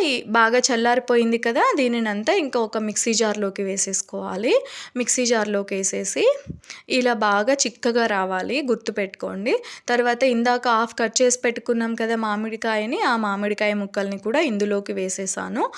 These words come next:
తర్వాత కొంచెం ఫుడ్ కలర్ యాడ్ చేస్తున్నాను, ఎల్లో ఫుడ్ కలర్ అనమాట.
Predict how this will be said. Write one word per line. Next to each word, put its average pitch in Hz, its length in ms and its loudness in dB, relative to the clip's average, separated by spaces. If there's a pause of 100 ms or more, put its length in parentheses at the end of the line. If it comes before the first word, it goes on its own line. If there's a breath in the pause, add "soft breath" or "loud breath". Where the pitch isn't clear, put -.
(240 loud breath)
తర్వాత 240 460 0
కొంచెం 269 500 4
ఫుడ్ 233 260 -2
కలర్ 240 300 2
యాడ్ 196 200 0
చేస్తున్నాను, 208 640 -2
ఎల్లో 240 300 4
ఫుడ్ 214 240 -2
కలర్ 196 320 0
అనమాట. 190 340 -4